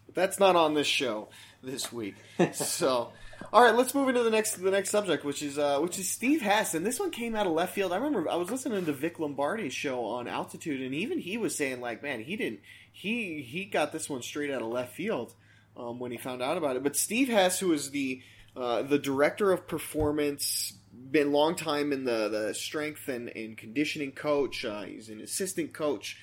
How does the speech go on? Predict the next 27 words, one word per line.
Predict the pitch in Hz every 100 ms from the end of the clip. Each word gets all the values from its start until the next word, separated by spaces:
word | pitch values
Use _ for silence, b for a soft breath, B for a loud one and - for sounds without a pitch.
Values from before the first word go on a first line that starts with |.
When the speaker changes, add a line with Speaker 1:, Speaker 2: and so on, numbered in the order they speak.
| B -
Speaker 1:
technically | 151 143 143 139
with | 131
the | 131
team | - 151 143
as | 117 110
well. | 123 139 127 123 B B B -
Um, | 117 117 113 113 113 107 - _ _ _ _ _
he | 120 160 254
announced | 226 180 185 -
that | 156 156
he's, | 120 135 165 147
he | 135 165
is | 180 143
moving | 147 160 165
into | 147 147 151
essentially | 135 147 135 135
a |
consulting | 127 117 - 262 175 135
role | 123 120 - B B B -
and | 131 127 127 123 131
taking | - 156 170 147
over | 135 135 139
as | 113 117 120 117
the | 120 117
chief | - - 175 -
performance | - 135 151 151 147 -
officer | 92 127 - - 127 127